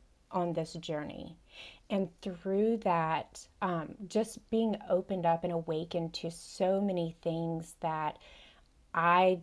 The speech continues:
didn't even realize were problems for me. So many unrealistic expectations I set for myself that I'm still struggling to understand where they came from sometimes. Um,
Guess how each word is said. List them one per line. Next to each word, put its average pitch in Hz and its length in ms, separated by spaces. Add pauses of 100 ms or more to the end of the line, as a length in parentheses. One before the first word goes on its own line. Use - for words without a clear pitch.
(120)
didn't 208 280
even 190 360
realize 180 500
were 180 100
problems 226 760
for 160 160
me. 160 360 (680)
So - 220
many 226 240
unrealistic 175 760
expectations 233 880
I 226 100
set 208 320
for 196 80
myself 175 680 (340)
that 165 600 (320)
I'm 226 120
still 427 300
struggling 202 460
to 175 120
understand 170 440
where 170 100
they 147 140
came 180 320
from - 300
sometimes. 175 680 (320)
Um, 175 460